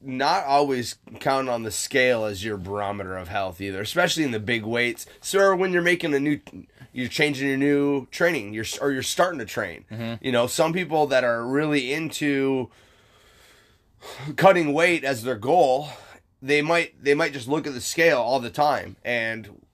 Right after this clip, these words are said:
Speaker 1: if you're working hard, it depends what you're doing. If you're just cutting weight,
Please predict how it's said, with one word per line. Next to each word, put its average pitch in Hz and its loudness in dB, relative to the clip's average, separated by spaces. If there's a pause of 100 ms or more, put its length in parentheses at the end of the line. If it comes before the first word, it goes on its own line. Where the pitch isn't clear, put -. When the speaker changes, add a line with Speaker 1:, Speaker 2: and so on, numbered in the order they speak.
(140)
Speaker 1:
if 117 -8
you're 147 2
working 170 2
hard, 170 0
it 131 -6
depends 180 -4
what 165 -6
you're 120 -4
doing. 165 -2 (140)
If 139 0
you're 139 2
just 185 -4
cutting 165 2
weight, 147 -2